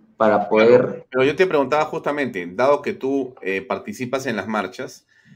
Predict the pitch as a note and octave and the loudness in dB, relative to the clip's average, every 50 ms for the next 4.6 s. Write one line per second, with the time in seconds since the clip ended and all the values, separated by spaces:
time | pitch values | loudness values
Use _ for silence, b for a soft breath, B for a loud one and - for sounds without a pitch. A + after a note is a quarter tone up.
0 | b b - - G2 F#2+ F#2+ - A#2 A2 G#2+ A#2+ A2+ - - A#2 A#2 - - A2 | b b -10 -6 -6 -4 -4 -4 -6 -4 -4 -4 -6 -4 -4 -6 -6 -6 -8 -8
1 | G#2 - A#2 A#2 A2+ A2+ - G2+ F#2 F2+ F2+ F#2 G2 G2+ G#2 G#2+ G#2+ G#2 G#2 G#2 | -4 -2 0 0 0 0 -2 -4 -4 -4 -4 -4 -6 -6 -6 -6 -6 -4 -6 -6
2 | G2+ G2 F#2+ - - - _ _ _ - D#2 E2 F#2 F#2 F2+ F2+ F2+ F2+ F2+ F#2 | -6 -8 -10 -12 -20 -20 _ _ _ -20 -14 -8 -6 -4 -4 -4 -4 -6 -8 -8
3 | - - F#2 G#2 A#2 A#2+ B2 B2 - B2+ A#2 A#2 - _ - F#2 F2+ F2 F2 E2+ | -6 -6 -6 -4 -4 -6 -6 -4 -2 -2 -2 -2 -4 _ -6 -6 -4 -4 -6 -8
4 | E2 - _ - - - C#3+ C#3 B2 - - - | -10 -12 _ -10 -2 2 4 4 4 4 2 -2